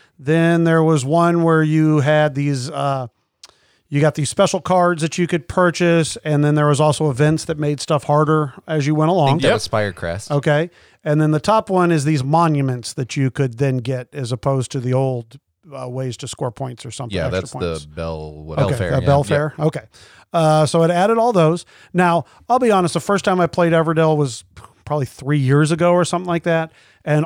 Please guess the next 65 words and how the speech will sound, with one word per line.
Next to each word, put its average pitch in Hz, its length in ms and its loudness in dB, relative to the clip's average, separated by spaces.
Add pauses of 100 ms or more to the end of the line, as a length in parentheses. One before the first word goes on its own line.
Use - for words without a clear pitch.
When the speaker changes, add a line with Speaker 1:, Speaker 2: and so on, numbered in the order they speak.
Speaker 1:
all 175 240 4
I 160 80 4
remember 143 420 0
was 127 200 -4
how 135 100 -4
stupid 127 360 -6
the 120 80 -8
tree 127 220 -8
was, 110 260 -12
obviously, 113 460 -10
'cause - 180 -2
it 113 60 -4
was - 120 0
just - 180 0
in 147 120 2
my 156 140 4
way. 180 300 2 (160)
Speaker 3:
<laughs> - 140 -14
Speaker 1:
So 156 180 2 (440)
I 196 120 2
told, 196 320 2
uh, 165 100 2
our 160 120 2
friend 170 220 2
Jeff 160 240 2
is 135 120 -2
one 143 200 -2
who, 147 280 0
he, 151 40 -6
he 170 320 -4 (180)
loves 135 320 0
this 123 160 -4
game, 123 220 -6
and 120 100 -8
so 135 80 -6
he 127 60 -2
wanted 151 280 0
to 147 200 -6
teach 127 140 -6
us, 131 160 -10
and 127 100 -12
we 131 160 -8
all 135 160 -4
agreed 135 220 -4
to 120 60 -8
play 156 240 0
it. 139 100 -10 (800)
And 147 120 0
I 151 100 2
said, 143 300 -6
"As 151 200 -4
long 160 200 4
as 143 60 2
we 156 60 2
don't 147 120 0
play 147 120 0
with 131 100 -2
that 131 140 -4
tree, - 260 -16 (120)
I'll - 120 0
Speaker 3:
Uh, - 40 2
Speaker 1:
be 143 40 2
fine." 110 240 -2
Speaker 3:
the 92 40 -12
Bell, 165 360 2